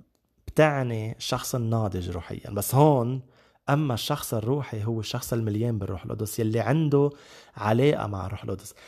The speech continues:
"أما الشخص الروحي فيستطيع أن يقيس كل الأمور"،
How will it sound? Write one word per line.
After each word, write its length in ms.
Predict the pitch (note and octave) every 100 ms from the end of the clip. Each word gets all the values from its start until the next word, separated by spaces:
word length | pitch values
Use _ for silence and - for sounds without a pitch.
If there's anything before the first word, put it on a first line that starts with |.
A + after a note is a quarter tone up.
| - -
"أما 280 | A#3 C4+
الشخص 420 | A3 - G#3 - F3
الروحي 560 | D#3 D#3 D#3 C#3 B2 B2+ - -
فيستطيع 1080 | - D3+ C#3 - D3+ - B3 A3 C#3 A2+ C#3
أن 100 | C3+
يقيس 800 | C3+ - G3+ G#3 B2+ - - -
كل 300 | B3+ C#4+ B3
الأمور"، 540 | C#3 C#3 A#2 A2+ A2+